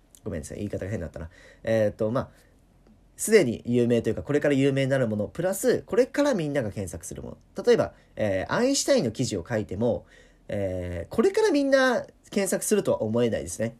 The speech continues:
まあ、いる人は、する人はいるんだけど、えー、これから一気に増えるものではない。そういう意味で、これから公開される映画とかっていうのは、これからみんなが検索するっていうので、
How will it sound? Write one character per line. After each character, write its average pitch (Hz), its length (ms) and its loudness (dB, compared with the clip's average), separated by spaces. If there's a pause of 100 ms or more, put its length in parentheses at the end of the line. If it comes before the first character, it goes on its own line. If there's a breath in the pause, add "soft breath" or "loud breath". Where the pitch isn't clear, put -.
ま 143 140 2
あ、 - 20 2
い 147 120 -4
る 233 120 0
人 - 180 -4
は、 208 80 2 (120)
す - 280 -6
る 277 80 0
人 285 160 0
は 220 60 4
い 139 60 4
る 143 100 2
ん 147 60 -4
だ 120 100 -2
け - 80 -8
ど、 123 240 2 (440 loud breath)
え 117 300 2
ー、 - 20 -4
こ - 100 -2
れ 240 60 2
か 240 100 2
ら 220 60 0
一 240 100 -2
気 - 80 -14
に 127 80 -4
増 131 120 0
え - 20 0
る 120 80 0
も 113 60 -2
の 110 80 -2
で 107 80 -4
は 104 40 -2
な 104 100 -4
い。 98 60 -4
そ 156 100 -2
う 240 40 2
い - 20 -4
う - 0 -
意 233 60 -4
味 - 20 -
で、 147 60 -4
こ 143 100 -6
れ 247 100 2
か 277 120 4
ら 277 100 6
公 269 180 2
開 254 160 2
さ 247 120 -2
れ 214 80 4
る 196 260 0
映 156 160 4
画 - 320 2
と - 80 -10
か 123 80 -6
っ 113 60 -6
て - 120 -8
い 107 60 -2
う 104 40 -4
の 123 100 -2
は、 113 160 -2 (240 loud breath)
こ - 100 0
れ 262 100 6
か 262 120 2
ら 240 80 2
み 214 100 2
ん 202 60 -2
な 196 80 0
が 113 140 -2
検 113 240 -4
索 - 180 -10
す - 120 -8
る 113 100 -6
っ - 20 -8
て - 160 -10
い 254 60 -2
う 277 40 -4
の 277 60 -4
で、 - 180 2